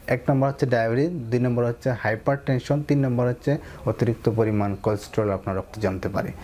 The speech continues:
So, অবশ্যই এই ওজন আপনাকে কন্ট্রোল রাখতে হবে। যদি আপনি ডায়াবেটিস, হাইপারটেনশন বা কোলেস্টেরল রোগী হয়ে যান,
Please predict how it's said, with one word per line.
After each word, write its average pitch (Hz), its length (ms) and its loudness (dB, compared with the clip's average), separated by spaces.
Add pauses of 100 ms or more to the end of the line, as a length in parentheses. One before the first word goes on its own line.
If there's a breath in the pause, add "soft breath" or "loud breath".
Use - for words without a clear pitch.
(300 loud breath)
So, 123 60 6
অবশ্যই 135 560 2 (440 loud breath)
এই 113 260 2 (120)
ওজন 131 380 4 (240)
আপনাকে 107 260 0
কন্ট্রোল 107 340 2
রাখতে 101 260 -2
হবে। 92 220 0 (180)
যদি 135 200 4
আপনি 120 380 0 (200)
ডায়াবেটিস, 110 460 2
হাইপারটেনশন 107 540 -2
বা 101 100 2
কোলেস্টেরল 120 560 4
রোগী 139 160 4
হয়ে 127 240 2
যান, 127 180 -2